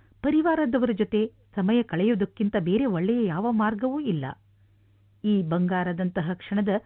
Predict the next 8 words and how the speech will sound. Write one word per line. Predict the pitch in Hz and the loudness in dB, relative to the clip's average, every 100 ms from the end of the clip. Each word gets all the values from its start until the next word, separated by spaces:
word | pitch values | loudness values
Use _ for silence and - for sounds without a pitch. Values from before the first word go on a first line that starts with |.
| _ - _ - | _ -20 _ -2
ಪೂರ್ಣ | 285 320 349 - | 2 2 0 -4
ಆನಂದವನ್ನು | 190 220 277 302 277 311 - | 0 2 4 2 2 0 0
ಅನುಭವಿಸಿ | 247 254 226 233 - 143 143 _ _ _ _ _ _ - | 2 2 2 -2 -2 -10 -10 _ _ _ _ _ _ -6
ಹಾಗೂ | 247 214 185 - - _ - | -2 0 0 -4 -12 _ 2
ನಿಮ್ಮ | 240 349 370 | 2 4 2
ಜೀವನವನ್ನು | 226 302 302 285 262 233 269 _ _ - | 4 4 4 2 4 4 2 _ _ 0
ತೃಪ್ತಿಯಿಂದ | 226 220 240 226 208 | 0 0 0 2 2
ಜೀವಿಸಿ. | 175 185 170 160 143 143 | 0 0 -2 -4 -8 -14